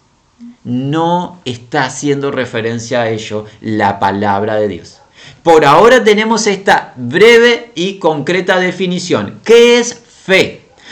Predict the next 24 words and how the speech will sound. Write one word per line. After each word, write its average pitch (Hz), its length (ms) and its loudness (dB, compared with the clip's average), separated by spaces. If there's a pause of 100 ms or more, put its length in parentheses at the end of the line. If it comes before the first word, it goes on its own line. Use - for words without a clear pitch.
(140)
Fe 214 640 2
es 226 260 -2
esperanza, 139 1200 -2 (220)
fe 208 380 4
es 208 220 -4 (180)
tener 156 360 0
la 147 280 0
espera 208 960 0
con 175 320 -2
certeza 160 1000 -2 (180)
de 160 140 2
lo 165 180 2
que 175 120 0
hoy 165 220 2
no 156 340 0
se - 160 -2
está 202 220 2
viendo 208 840 2
va 143 440 4
a 143 40 -2
suceder. 139 640 -6 (1600)
Pero 107 220 0
ya 110 200 -2
veremos 127 580 -6